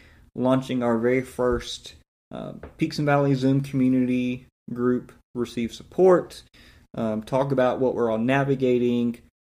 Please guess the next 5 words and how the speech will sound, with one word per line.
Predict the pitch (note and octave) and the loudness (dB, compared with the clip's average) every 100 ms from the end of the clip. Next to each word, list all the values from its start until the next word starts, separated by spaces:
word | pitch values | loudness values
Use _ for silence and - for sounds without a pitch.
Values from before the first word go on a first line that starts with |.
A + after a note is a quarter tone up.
| _ - | _ -8
uh, | A2+ G#2 G2 - | -6 -6 -10 -8
resource | B2 C3 C#3 C#3 B2 A#2 | 0 0 0 0 -2 -2
each | A#2 - - | -10 -12 -4
other, | C#3 D3 C#3 C#3 C#3 - - - - _ | -2 2 4 4 -2 -10 -20 -20 -20 _
and, | B2+ B2 A#2+ A#2 A2+ A2 - | -4 -2 0 -2 -2 -4 -8